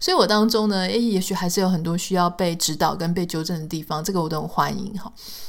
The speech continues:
但我要讲说，为什么我想要去做一个植物的频道呢？原因是因为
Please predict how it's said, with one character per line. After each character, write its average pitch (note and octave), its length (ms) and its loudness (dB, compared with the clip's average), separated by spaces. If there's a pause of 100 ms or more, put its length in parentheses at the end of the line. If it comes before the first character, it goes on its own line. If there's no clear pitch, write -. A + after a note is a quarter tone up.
(360)
但 G4 120 0
我 C4+ 80 4
要 D4 60 4
讲 G#3 180 0
说， F#3 180 0
为 C#4 200 0
什 E3+ 200 -2
么 - 260 -8
我 - 100 -2
想 - 280 -2
要 F3+ 120 -2
去 F#3+ 140 0
做 G3 280 0
一 F#3+ 60 -2
个 E3 120 -2
植 D#3 360 -2
物 F3 180 0
的 - 360 -10 (440)
频 D#3 340 -6
道 F3+ 240 2
呢？ - 200 -10 (560)
原 G#3 280 4
因 B3+ 180 4
是 A3+ 240 0
因 G#3 240 2
为 F#3+ 560 0